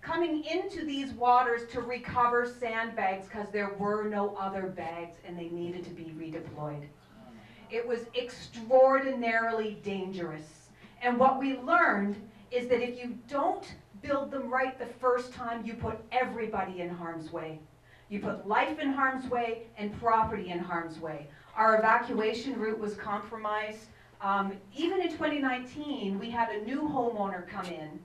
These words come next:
who bought the house in twenty eighteen. Yeah. And, um, they didn't know how to build the walls. And they built it wrong. And the water took over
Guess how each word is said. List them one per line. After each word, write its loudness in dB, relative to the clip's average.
who -8
bought -4
the -8
house 4
in -10
twenty -6
eighteen. -14
Yeah. -6
And, -2
um, 6
they 0
didn't 0
know 6
how 2
to 0
build 0
the -6
walls. -2
And -2
they 0
built 0
it -6
wrong. 2
And -6
the -2
water 2
took -6
over -2